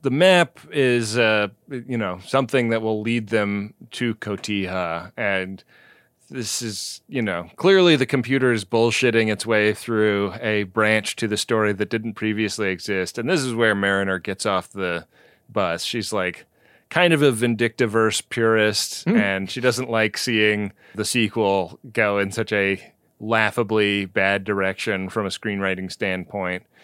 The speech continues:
Speaker 1: I love that when she storms out, she has to step over the letterboxing to get out of the holodeck.
Speaker 2: Me too, yeah. I thought that the core of this argument only revealed itself through the second time through,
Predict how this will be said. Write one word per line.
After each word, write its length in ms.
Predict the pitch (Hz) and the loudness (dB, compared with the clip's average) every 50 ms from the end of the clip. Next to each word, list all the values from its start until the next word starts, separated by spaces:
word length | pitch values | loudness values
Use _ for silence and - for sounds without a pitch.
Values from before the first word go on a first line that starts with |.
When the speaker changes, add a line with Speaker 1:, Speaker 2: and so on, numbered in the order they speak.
| - - - _ | -20 -20 -14 _
Speaker 1:
I 120 | - 127 | 0 2
love 240 | 135 135 139 143 131 | 4 4 4 4 4
that 140 | 127 139 131 | 4 2 2
when 120 | 123 120 | 2 0
she 140 | 113 123 127 | 0 0 -2
storms 420 | 113 - - 113 113 117 113 107 110 | -4 -2 0 0 0 0 0 0 0
out, 200 | 107 113 117 - | 0 0 0 0
she 100 | - 117 | -2 -2
has 140 | 110 110 107 - | -2 -2 -2 -4
to 80 | 113 | -4
step 320 | - - - 117 110 107 - | -6 -2 0 0 0 2 2
over 220 | 110 104 101 104 113 | 0 0 0 -2 -2
the 80 | 104 98 | -2 -2
letterboxing 840 | 95 101 101 101 107 107 101 107 104 104 101 - - 117 110 110 104 | 0 0 0 0 0 0 0 2 2 2 0 0 0 0 0 0 -2
to 80 | - 104 | -2 -2
get 180 | 101 101 98 | -2 0 2
out 140 | 104 104 110 | 2 0 0
of 40 | 104 | 0
the 80 | 107 101 | -2 -2
holodeck. 640 | 104 104 101 104 107 104 107 104 107 104 - - - | 0 0 0 0 0 2 2 2 2 0 -2 -6 -10
Speaker 2:
Me 80 | 127 120 | -12 -12
too, 300 | - - 127 120 110 107 - _ - | -10 -10 -10 -10 -10 -12 -16 _ -14
yeah. 200 | 123 113 110 104 - _ _ _ _ _ _ _ _ _ _ _ _ _ - | -12 -12 -12 -14 -16 _ _ _ _ _ _ _ _ _ _ _ _ _ -4
I 80 | 202 208 | -2 2
thought 360 | - 294 302 285 254 208 - - - | 2 4 4 4 4 2 0 -2 0
that 240 | 196 214 208 196 180 | 2 2 2 2 0
the 180 | 185 196 185 185 | 0 0 0 -2
core 460 | - - - - 156 160 175 180 180 | -4 -10 -4 0 2 4 4 4 4
of 120 | 180 170 | 4 4
this 200 | - 165 147 - | 2 0 2 4
argument 560 | 156 151 156 147 165 160 165 165 165 165 175 - _ _ _ - | 4 4 4 2 2 2 2 2 2 0 -2 -6 _ _ _ 0
only 560 | 160 160 160 160 160 165 165 160 160 160 156 | 2 2 4 4 4 4 4 4 4 2 0
revealed 480 | 151 147 147 147 127 147 147 147 143 151 | 0 0 0 0 2 2 2 2 2 2
itself 380 | 156 156 - 165 156 147 135 | 0 -2 0 0 0 0 0
through 260 | - - 143 151 151 143 | -4 -4 -2 -2 -2 0
the 100 | 143 135 | 0 -2
second 400 | - - 147 139 - 151 143 123 | 0 2 0 0 0 -2 -4 -2
time 260 | - 151 147 147 147 139 | 0 0 0 0 0 -4
through, 540 | - - 143 143 143 143 147 151 156 160 | -6 -4 -2 0 2 2 2 2 0 -2